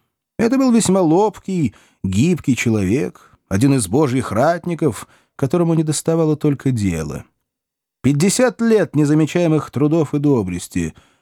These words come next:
один год трудов и доблести на виду у всех стран и веков — и затем ещё тридцать лет опять незамечаемых, прошедших в писании мемуаров, в получении английской пенсии,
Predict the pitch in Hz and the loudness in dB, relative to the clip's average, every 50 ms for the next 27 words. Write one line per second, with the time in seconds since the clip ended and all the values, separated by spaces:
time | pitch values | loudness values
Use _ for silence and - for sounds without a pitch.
0 | _ _ _ 101 113 117 143 165 156 135 117 151 170 156 - - - 135 160 147 | _ _ _ -2 0 2 2 2 2 2 2 2 0 0 -2 -2 0 0 2 2
1 | 147 160 156 131 - 139 143 135 147 143 135 123 120 120 113 - - 127 123 131 | 2 2 0 0 -2 -4 -2 0 0 0 0 0 -2 -4 -4 -2 -2 0 2 2
2 | 135 131 143 147 139 131 147 139 127 123 110 - - 123 117 107 - - - - | 2 4 2 2 2 2 2 2 2 0 0 -2 -2 -2 -2 -2 -4 -6 -4 -2
3 | 120 139 135 127 123 120 117 123 120 - - 190 208 196 147 - - - - - | 0 0 2 2 0 0 0 0 -2 -2 0 0 0 0 0 -4 -8 -14 -20 -20
4 | _ _ _ _ _ _ _ _ _ 117 127 151 185 165 - 220 214 214 190 - | _ _ _ _ _ _ _ _ _ 0 2 2 2 2 2 2 2 2 0 0
5 | - 190 170 - - 147 160 202 214 196 - - - 151 139 - - 131 160 196 | 0 -2 -2 0 -2 0 2 2 2 0 0 0 0 0 -2 0 -2 0 2 2
6 | 208 196 - - 160 143 - 160 156 143 - - 120 127 123 117 117 113 110 110 | 2 0 0 -2 -4 -2 0 0 0 0 0 0 0 2 2 2 2 2 0 0
7 | - - 120 139 170 190 185 175 160 147 143 135 110 92 - - - - - - | -2 -4 -4 -4 -4 -4 -4 -4 -4 -2 0 0 0 -2 -4 -8 -10 -10 -16 -20
8 | _ _ _ _ 107 131 135 - 165 160 - - 147 131 - - 135 135 - - | _ _ _ _ -2 0 0 2 0 0 0 -2 -4 -4 -4 -2 -2 -2 0 2
9 | 139 135 123 127 123 120 117 117 113 107 110 127 156 185 185 180 - - 80 113 | 2 2 4 4 4 4 2 2 2 2 0 0 0 -2 -2 -4 -6 -8 -10 -10
10 | 95 - - _ - 98 - 107 - 139 135 120 117 113 107 98 107 110 107 95 | -12 -14 -20 _ -2 -2 0 0 2 2 2 2 2 2 0 0 0 0 -2 -2
11 | - - 101 90 - 110 135 151 151 147 135 - - 127 117 104 95 92 | -2 -4 -4 -2 0 0 0 0 0 -2 -4 -4 0 0 2 2 0 -2